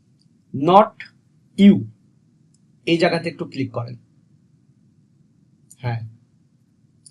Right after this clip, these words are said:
এই যে এখানে ফার্স্ট নেম, লাস্ট নেম এবং ইমেল। ফার্স্ট নেম বলতে আপনার,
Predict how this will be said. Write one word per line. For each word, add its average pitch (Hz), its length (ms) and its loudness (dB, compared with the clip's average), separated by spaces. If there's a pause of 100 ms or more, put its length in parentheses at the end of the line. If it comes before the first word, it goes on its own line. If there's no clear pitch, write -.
(400)
এই 180 160 2
যে 180 160 4
এখানে 180 240 0
ফার্স্ট 160 440 -4
নেম, 202 400 2 (120)
লাস্ট 135 400 -4
নেম 196 280 0
এবং 143 260 -10
ইমেল। 147 360 -2 (1000)
ফার্স্ট 165 280 -2
নেম 190 140 2
বলতে 185 300 -2
আপনার, 165 400 -2